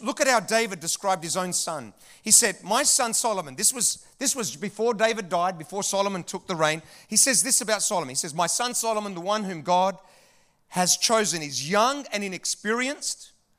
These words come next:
The task is great because this palatial structure is not for man, but for the Lord God." What set Solomon apart was not his intelligence.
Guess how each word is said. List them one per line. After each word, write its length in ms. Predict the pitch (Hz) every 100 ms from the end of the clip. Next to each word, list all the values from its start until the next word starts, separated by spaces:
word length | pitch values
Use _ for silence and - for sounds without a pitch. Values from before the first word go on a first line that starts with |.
| _ _ _ _ -
The 80 | 156
task 680 | - 233 240 277 277 - -
is 180 | 180 127
great 720 | 120 165 190 254 269 - - _ _ _ _
because 340 | 143 - 180
this 140 | 147 151
palatial 440 | - 170 220 -
structure 540 | 180 - 185 - 185 175
is 140 | 139 131
not 180 | 170
for 80 | -
man, 400 | 143 135 135 131 _
but 80 | -
for 80 | -
the 100 | 135
Lord 240 | 131 117
God." 320 | 123 113 95 - _ _ _ _ _ _ - _ _ _ -
What 280 | 170 247 226
set 320 | - 233 220
Solomon 480 | - 214 214 196 175
apart 400 | - 190 170 160
was 140 | 127
not 160 | 170 180
his 120 | 151
intelligence. 840 | 147 - 156 139 117 113 - -